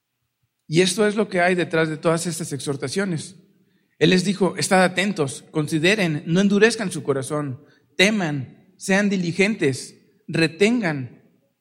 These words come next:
Y todo esto son parte de la receta que él está prescribiendo a la enfermedad tardanza para oír. Y ahorita vamos a ver de qué se trata esa enfermedad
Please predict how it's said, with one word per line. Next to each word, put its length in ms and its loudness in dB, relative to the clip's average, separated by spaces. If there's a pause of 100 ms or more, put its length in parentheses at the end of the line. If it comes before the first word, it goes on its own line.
(420)
Y 100 -4
todo 340 4
esto 960 -4
son 1080 -6
parte 380 -2
de 120 2
la 120 2
receta 680 -6 (520)
que 100 -2
él 160 -6
está 320 -10
prescribiendo 1040 -6 (440)
a 80 -6
la 100 -2
enfermedad 800 -4
tardanza 580 -4
para 220 -4
oír. 320 -4 (640)
Y 60 0
ahorita 180 0
vamos 240 -4
a 60 0
ver 100 0
de 100 -2
qué 120 -6
se 100 -4
trata 240 -4
esa 140 -6
enfermedad 500 -6